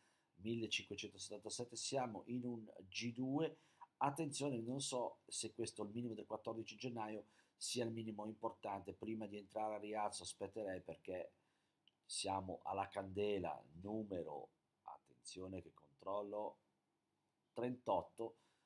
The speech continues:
o potrebbe essere qui che è stata la ripartenza, per il momento aspetterei prima di entrare a mercato, per il momento, eh, sul gold comunque il trend di fondo rimane ancora,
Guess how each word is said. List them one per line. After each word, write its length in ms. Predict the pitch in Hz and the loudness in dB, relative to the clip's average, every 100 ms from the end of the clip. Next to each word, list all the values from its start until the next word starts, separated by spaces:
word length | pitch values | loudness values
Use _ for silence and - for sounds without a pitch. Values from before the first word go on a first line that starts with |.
| _ _ 107 | _ _ 2
o 160 | 117 - | 2 2
potrebbe 380 | 101 104 104 | 0 2 2
essere 300 | 104 - 98 | 2 0 -2
qui 180 | - 101 | -2 -4
che 100 | 95 | -2
è 20 | |
stata 280 | 87 92 95 | -4 -4 -2
la 120 | 90 | 0
ripartenza, 680 | 92 95 95 95 90 82 82 | 0 -2 -4 -4 -4 -4 -6
per 140 | - 92 | -8 -6
il 60 | |
momento 420 | 101 98 - 101 | -6 -6 -4 -4
aspetterei 760 | - 95 - 98 110 92 90 90 - - _ _ | -4 -8 -8 -6 -4 -2 -2 -4 -10 -20 _ _
prima 340 | 98 92 85 - | -6 -4 -6 -4
di 140 | 98 | -4
entrare 500 | 90 78 69 73 - - | -4 -4 -4 -4 -6 -6
a 200 | 80 - 80 | -4 -6 -8
mercato, 640 | 87 85 - 85 80 82 | -8 -8 -4 -4 -4 -6
per 120 | 82 | -10
il 60 | 80 | -8
momento, 420 | 90 85 85 - | -8 -6 -8 -8
eh, 560 | 76 76 73 71 67 60 | -10 -10 -10 -10 -12 -18
sul 440 | - - 92 87 76 - 80 78 71 | -18 -8 -2 -2 -4 -8 -14 -16 -14
gold 460 | - 92 95 95 87 | 0 2 2 0 -6
comunque 560 | 87 92 95 90 78 - | -8 -2 -2 -4 -10 -10
il 360 | 92 87 78 - | -8 -4 -4 -6
trend 340 | 85 95 95 85 | -4 -2 -2 -4
di 120 | 82 | -4
fondo 560 | 80 78 71 69 69 67 - _ _ _ _ _ - | -6 -6 -6 -6 -12 -14 -20 _ _ _ _ _ -2
rimane 640 | 90 92 67 62 65 - - | 2 2 0 -6 -12 -16 -10
ancora, 680 | 85 82 69 64 60 64 | -10 -8 -8 -8 -6 -6